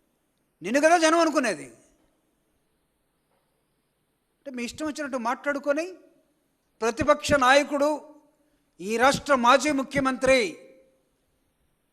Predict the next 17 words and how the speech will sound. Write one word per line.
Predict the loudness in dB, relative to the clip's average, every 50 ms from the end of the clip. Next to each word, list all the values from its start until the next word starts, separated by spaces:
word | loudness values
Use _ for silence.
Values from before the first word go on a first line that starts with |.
| _ _ _ _ _ _ _ _ _ _ -4
ప్రజల్లో | 0 0 0 2 2 2 4 6 6
హీరో | 6 6 6 6 6 6
జగన్మోహన్ | 6 4 2 0 0 -2 -2 -2 -2
రెడ్డి | -2 -2 0 0
గారు, | 0 0
గుర్తుపెట్టుకోండి. | -2 -4 -4 -4 -4 -4 -4 -4 -6 -6 -6 -6 -10 -12 -14 _ _ _ _ _ _ _
మీరు | -14 -6 -2 -2 0 2
ఎవడో | 4 6 6 6 6 6 4
రాసిన | 4 4 2 2 -4 -6
కథకి, | -4 -4 -4 -4 -4 -6 -4 -4 -6 -6 -8 -16 _ _ _ -6
ఎవడో | 0 2 2 4 4 4 2
పా-, | 2 2 2 2
రాసిన | 4 4 4 2 2 0 -4
పాటలకి, | -2 0 2 2 2 2 -2 -4 -2 -2 -2 -4 -4 -8 -16 _ -6
ఎవడో | 0 2 4 6 6 6
చేసిన | 6 4 2 2 2 -4 -4
మ్యూజిక్కి | -2 -2 -4 -4 -2 -4 -6 -6 -4 -4 -4 -4 -4 -10